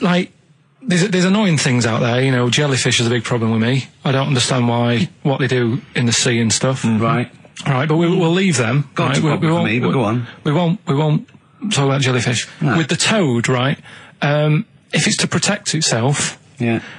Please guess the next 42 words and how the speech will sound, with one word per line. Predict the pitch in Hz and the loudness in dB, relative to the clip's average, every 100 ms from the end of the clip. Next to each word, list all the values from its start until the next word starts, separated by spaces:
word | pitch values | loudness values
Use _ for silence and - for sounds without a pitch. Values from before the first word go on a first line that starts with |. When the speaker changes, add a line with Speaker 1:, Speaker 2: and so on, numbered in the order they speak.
| - | -4
Speaker 1:
right, | 143 127 | 0 2
now | 170 143 | 2 2
Speaker 2:
So | 123 | 2
it's | |
not | 208 | 2
Speaker 1:
say | 202 | 2
Speaker 2:
to | 180 | 2
protect | 156 | 0
itself, | 147 160 123 | 0 0 0
it's | 135 | -2
to | 131 | -2
protect | 131 - | -2 -2
his | 131 - | -2 -2
species. | - 131 - 220 | -2 -2 0 2
Speaker 1:
No, | 233 233 - 143 - | 0 -2 -4 -6 0
no, | 202 226 | 0 2
no, | 226 240 240 240 226 262 | 0 2 2 2 0 -2
no, | - | 0
yeah, | 226 | 0
but | 208 196 233 | 2 0 -2
that, | 202 - - - | -4 -6 -12 -4
surely, | - 220 226 196 127 | 0 2 2 2 0
right, | 123 120 147 - - - _ | 0 0 -2 -6 -20 -20 _
if, | 196 170 - - | 0 0 -2 -2
if | 170 160 - - - - | 0 0 -2 -6 -12 -8
the | - | -4
f-, | 156 - | -4 -4
toad | - 196 190 | -2 0 2
had | 165 | 0
a | 147 | 0
choice, | - 135 117 120 - - | 0 0 0 0 -4 -2
if | 160 - | -4 0
God | 165 151 | 0 0
said, | - 139 | 0 0
"Right, | 156 147 131 | 0 0 0
what | 160 | 0
I'm | 190 | 2
gonna | 170 139 | 2 2
do | 139 | 0
for | 117 117 | 0 0
you | 110 | 0
here, | 113 143 | 2 0